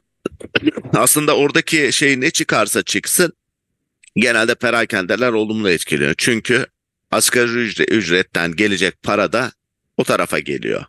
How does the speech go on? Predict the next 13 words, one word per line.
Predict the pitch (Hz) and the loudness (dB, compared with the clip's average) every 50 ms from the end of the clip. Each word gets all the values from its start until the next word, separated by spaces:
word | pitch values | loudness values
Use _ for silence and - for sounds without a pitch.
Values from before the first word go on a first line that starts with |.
| _ _ _ _ - | _ _ _ _ 0
Öyle | 95 98 90 78 76 | 2 2 2 2 0
söyleyeyim. | - - 69 60 60 - 50 50 - - _ _ _ _ _ _ - | 0 0 -2 -2 -2 -4 -6 -8 -8 -12 _ _ _ _ _ _ 0
E, | 71 | 2
yani, | 73 71 69 67 64 65 90 87 82 82 82 80 78 73 - - - | 2 4 4 4 2 2 2 0 0 0 0 0 0 0 -2 -2 -4
e, | - - 71 73 | -2 -2 -2 -2
yine, | 104 107 85 90 101 101 - _ _ _ _ - | 0 0 0 0 0 -2 -4 _ _ _ _ -4
e, | - - 92 90 87 | -2 0 0 0 -2
perakende | - - 98 107 107 107 101 101 - 98 95 101 98 90 | -2 -2 -2 0 2 0 0 0 0 -2 -2 0 0 -2
tarafında | - - 87 73 73 - 76 65 65 76 | 0 0 -4 -4 -4 -6 -8 -6 -6 -6
tüketiliyor. | - - - - - 78 - - - 67 - 104 - - _ - - - - - - - - - - - | -6 -8 -6 -4 -4 -4 -2 -2 0 0 0 0 0 -4 _ -20 -18 -16 -16 -14 -14 -14 -16 -16 -10 -4
Genel | - 110 123 135 135 131 135 131 | -2 0 2 2 2 2 2 2
anlamda | 131 131 131 127 123 117 131 131 | 2 2 0 0 2 2 2 2
şirketlerin, | - - - - - - 123 - - - 127 127 123 123 120 95 | 2 2 0 -2 -2 -2 -2 0 2 2 2 2 2 0 -4 -4